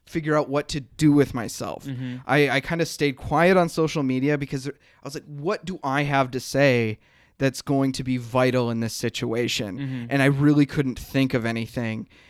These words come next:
Speaker 1: Um, but I was there, and I do appreciate all the people that were speaking out against this and, and really, really denouncing what was going on.
Speaker 2: Mm-hmm.
Speaker 1: Um, I don't think some people did enough, and I, and that's, that's a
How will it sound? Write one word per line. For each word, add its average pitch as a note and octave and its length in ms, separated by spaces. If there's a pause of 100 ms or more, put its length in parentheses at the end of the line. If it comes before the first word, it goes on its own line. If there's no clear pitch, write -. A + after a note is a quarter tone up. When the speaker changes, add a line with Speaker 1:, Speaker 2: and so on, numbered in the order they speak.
(140)
Speaker 1:
Um, B2+ 340 (160)
but C#3 200
I C#3 80
was D3 400
there, C3+ 280
and B2+ 160
I B2 80
do D#3 220
appreciate C#3 480
all B2 200
the A#2+ 100
people B2+ 300
that A2+ 140
were D3 180
speaking C3+ 440
out A#2+ 160
against A#2+ 340
this B2 260
and, C3 220 (340)
and C3 200
really, C#3 540 (240)
really C#3+ 380
denouncing C3 720
what C3 160
was A#2 140
going A#2 440
on. B2+ 500
Speaker 2:
Mm-hmm. B2 440
Speaker 1:
Um, B2 360 (100)
I C#3 140
don't C#3 180
think C3+ 220
some B2+ 220
people B2+ 260
did A#2+ 220
enough, E3+ 580
and B2+ 160
I, B2 200
and B2 340
that's, B2+ 480
that's B2+ 340
a B2+ 120